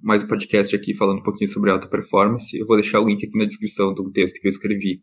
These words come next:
no início do ano falando sobre produtividade versus acordar às cinco da manhã. Vou deixar aqui na descrição também o link do meu livro, Refém Sem Propósito, que eu propus uma reflexão um pouco maior sobre isso. Se você quiser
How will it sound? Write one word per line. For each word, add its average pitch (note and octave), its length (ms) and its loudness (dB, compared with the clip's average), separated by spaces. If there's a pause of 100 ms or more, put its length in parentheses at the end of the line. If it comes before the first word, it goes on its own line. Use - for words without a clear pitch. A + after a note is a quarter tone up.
no A2+ 80 2
início G#2 220 4
do G#2 120 6
ano G2+ 160 6
falando G2 220 2
sobre G#2+ 260 -2
produtividade G2 840 0
versus F#2+ 360 2
acordar F#2 440 0
às F#2 120 -4
cinco - 180 -12
da G#2 100 2
manhã. A2 400 0 (180)
Vou G#2+ 80 0
deixar G#2 180 0
aqui G#2+ 120 -6
na G#2 80 0
descrição G2+ 420 -4
também G2+ 240 -2
o F#2+ 60 6
link G2+ 220 4
do A2 80 -6
meu A2 160 2
livro, G#2 280 4
Refém A#2+ 240 4
Sem - 140 -4
Propósito, G#2 580 0
que - 100 -4
eu G#2+ 60 -2
propus G#2 320 -2
uma G2+ 120 -2
reflexão G2 540 0
um F2+ 40 -8
pouco - 240 -4
maior G#2 240 2
sobre A2+ 360 -2
isso. - 240 -8
Se - 60 -20
você - 220 -8
quiser F3 420 0